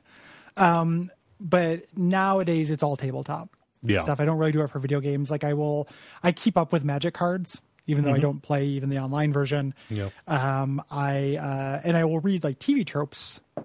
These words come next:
Speaker 1: uh, for just kind of, like, you know, I probably read the, the Planescape and the Ravenloft and Dark Sun setting T V tropes things, like, many, many times.
Speaker 2: Yeah, yeah.
Speaker 1: Uh, but any video game stuff that comes through that is generally pretty incidental.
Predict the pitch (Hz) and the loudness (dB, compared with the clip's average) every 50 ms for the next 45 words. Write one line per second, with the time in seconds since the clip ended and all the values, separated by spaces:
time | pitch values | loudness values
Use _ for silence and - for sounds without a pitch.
0 | _ _ _ - - 147 139 139 139 139 139 139 147 165 160 - 170 160 143 147 | _ _ _ -6 -4 -2 -2 0 -2 -2 -2 -2 -4 -6 -4 0 0 0 2 0
1 | - - 165 147 143 135 135 143 139 139 - - - - - - - - _ - | 0 0 0 0 0 0 0 -2 -2 -4 -6 -10 -20 -20 -20 -20 -20 -8 _ 0
2 | 170 160 151 - - 165 151 156 151 156 151 139 151 147 147 147 139 151 180 175 | 0 0 2 0 0 0 0 2 0 0 0 2 2 2 2 0 -2 -6 -10 -12
3 | 165 151 147 143 156 147 143 139 147 156 _ _ - - _ _ _ _ _ _ | -14 -8 -2 0 2 2 2 0 -4 -8 _ _ -20 -20 _ _ _ _ _ _
4 | - 156 - - - 160 156 151 135 - - 147 143 139 - 151 143 139 139 135 | -4 -4 -2 0 2 2 2 2 0 0 0 0 0 0 0 -2 -2 -2 -2 -2
5 | 143 143 143 139 147 143 139 135 139 139 135 - - - - _ _ _ _ _ | 0 0 0 0 0 -2 -2 -2 -2 -2 -4 -6 -10 -16 -18 _ _ _ _ _
6 | _ _ - - 151 147 131 - 143 143 - - - 147 135 135 131 - - 156 | _ _ -2 0 0 2 2 2 0 0 0 0 0 0 0 0 0 0 0 0
7 | 147 139 139 139 139 143 143 - _ _ _ _ _ _ _ _ _ _ - _ | 0 0 -2 -4 -6 -6 -10 -12 _ _ _ _ _ _ _ _ _ _ -20 _
8 | _ _ _ _ - - 156 139 139 - - 139 135 - - - 160 147 139 139 | _ _ _ _ 0 0 2 2 0 -2 -2 -4 -4 -4 -4 -2 -2 0 0 0
9 | 131 147 135 135 147 147 135 135 139 135 151 156 156 - 139 160 170 175 180 175 | -2 -2 0 0 0 0 0 -2 -4 -4 -4 -6 -6 -6 -6 -8 -8 -8 -8 -4
10 | 127 120 110 104 92 90 82 80 80 80 80 80 80 80 _ _ _ _ - 143 | 0 2 2 2 2 0 -2 -4 -6 -6 -8 -10 -10 -14 _ _ _ _ -8 -6
11 | 131 131 131 131 143 165 156 - - 170 175 180 175 147 165 160 165 156 147 143 | -6 -6 -6 -8 -10 -10 -4 0 2 2 4 2 2 2 2 2 2 2 2 0
12 | 143 139 - 151 139 - 147 131 - 139 131 - 139 139 139 139 139 - - 285 | -2 -2 -2 -4 -4 -4 -4 -4 -4 -4 -4 -2 -2 -2 -2 -2 -2 -2 0 0
13 | 277 233 180 156 143 - 139 135 135 127 123 - 151 - 147 147 - 151 156 - | 2 2 0 0 0 -2 -4 -6 -6 -6 -8 -10 -12 -14 -12 -12 -10 -10 -12 -12
14 | - | -14